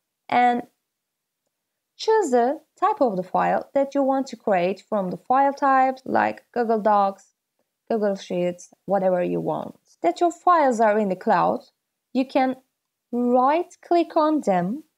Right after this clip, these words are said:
or use the icons at the top of the screen to interact with them in here. Both have the same options. Now,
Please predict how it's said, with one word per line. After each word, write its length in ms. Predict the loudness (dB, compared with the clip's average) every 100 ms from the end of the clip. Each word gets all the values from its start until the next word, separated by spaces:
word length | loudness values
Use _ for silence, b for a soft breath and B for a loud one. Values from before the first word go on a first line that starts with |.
| _ _ _ _ _ _ _ _ _
or 300 | 2 2 0 -2
use 300 | 0 0 0
the 120 | 2
icons 400 | 2 2 -2 -2
at 180 | -4 -4
the 100 | -12
top 320 | -4 -4 0
of 180 | 0 0
the 80 | -6
screen 520 | -8 -4 -2 -2 -4
to 140 | -6
interact 680 | -6 -4 -2 -2 -2 -4 -12 -6
with 240 | -4 -4 _
them 100 | -10 -10 _ _ _ _
in 160 | -8 -6
here. 260 | -4 -4 -8 _ _ _ _ _ _ _ _ 0
Both 200 | 0 2
have 160 | 2
the 80 | 0
same 320 | 0 0 2
options. 540 | -2 -4 -14 -16 -20 _ _ _ _ _ _ _ _
Now, 500 | 4 4 4 0 -4